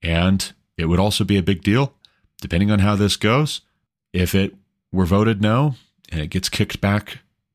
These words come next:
to elected officials or judges. It would be a big deal if there's a no vote on this and abortion is illegal per the nineteen thirty-one law in that state.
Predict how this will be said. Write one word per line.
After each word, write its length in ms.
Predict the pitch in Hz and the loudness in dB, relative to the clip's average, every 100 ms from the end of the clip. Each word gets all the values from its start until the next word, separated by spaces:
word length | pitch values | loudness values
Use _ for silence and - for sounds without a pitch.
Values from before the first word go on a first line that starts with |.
| - | -4
to 320 | 107 95 92 | 0 2 2
elected 320 | 80 95 - 110 | 0 -4 0 -2
officials 680 | - 113 - 110 110 - - - | 0 -2 2 2 2 -2 -10 -6
or 100 | 80 | -2
judges. 640 | 90 107 107 113 110 - _ _ _ _ _ _ _ _ - - - | 0 0 2 0 0 -6 _ _ _ _ _ _ _ _ -20 -20 -2
It 120 | 98 | 0
would 120 | 92 | 2
be 120 | 101 | 0
a 40 | 95 | 0
big 260 | 98 127 | -2 -2
deal 240 | 131 156 120 | 0 2 2
if 120 | - | 0
there's 180 | 98 90 | 0 2
a 40 | |
no 220 | 95 117 | 2 2
vote 260 | 120 98 85 | 2 0 0
on 220 | 82 76 | 0 -2
this 460 | 73 76 - - - _ | -2 -2 -2 -4 -8 _
and 420 | 90 85 80 82 - - | -4 0 0 -2 -6 -8
abortion 600 | 90 98 98 95 87 90 _ _ _ _ - | -2 0 0 -2 -4 -6 _ _ _ _ -8
is 460 | 82 82 78 - - _ _ _ _ - | -2 -2 -2 -4 -8 _ _ _ _ -4
illegal 760 | 95 90 110 110 85 71 69 - _ | 0 2 2 0 -2 -4 -8 -12 _
per 240 | - 104 92 | -4 0 0
the 100 | 82 | 0
nineteen 360 | 80 78 80 | -2 -2 -6
thirty-one 640 | 76 78 71 71 71 69 65 _ _ _ _ - | -4 -4 -4 -4 -4 -6 -8 _ _ _ _ -10
law 380 | 80 67 - - _ _ _ _ - | -6 -6 -6 -14 _ _ _ _ -8
in 140 | 80 | -4
that 200 | 76 65 | -2 -4
state. 320 | - 69 - | -6 -8 -10